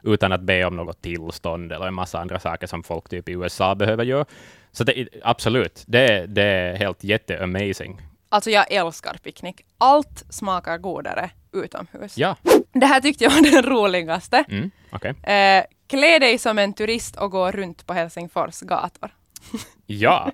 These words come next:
Speaker 1: och be-, ja, behöver inte heller vara bundet till Helsingfors. Man kan göra det i
Speaker 2: Var som helst.
Speaker 1: Korsnäs
Speaker 2: Eh,
Speaker 1: också,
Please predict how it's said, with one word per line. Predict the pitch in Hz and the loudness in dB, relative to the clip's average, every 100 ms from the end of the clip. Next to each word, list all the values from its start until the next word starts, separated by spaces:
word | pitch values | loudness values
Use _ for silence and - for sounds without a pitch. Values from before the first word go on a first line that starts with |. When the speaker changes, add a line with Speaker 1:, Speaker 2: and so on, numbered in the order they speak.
| - | 2
Speaker 1:
och | 131 | 4
be-, | 117 110 | 4 2
ja, | 110 101 | 2 0
behöver | 107 107 107 98 | 0 2 4 4
inte | 95 113 | 2 2
heller | 143 | 2
vara | 127 98 | 2 2
bundet | 101 90 90 - | 0 -2 -4 -8
till | 95 | -6
Helsingfors. | 87 - 87 92 85 - | -6 -8 -8 -6 -6 -6
Man | 95 90 | -10 -6
kan | 113 143 | -4 -2
göra | 101 90 | 0 0
det | 90 85 | -4 -6
i | 82 | -10
Speaker 2:
Var | 196 190 175 190 | -8 -2 -2 -2
som | 185 190 | -8 -8
helst. | 233 208 _ - _ | -8 -10 _ -20 _
Speaker 1:
Korsnäs | - 95 87 - 107 87 87 - - - - | -2 -2 -4 -8 -6 -6 -8 -10 -12 -12 0
Speaker 2:
Eh, | 220 | 4
Speaker 1:
också, | 226 | 4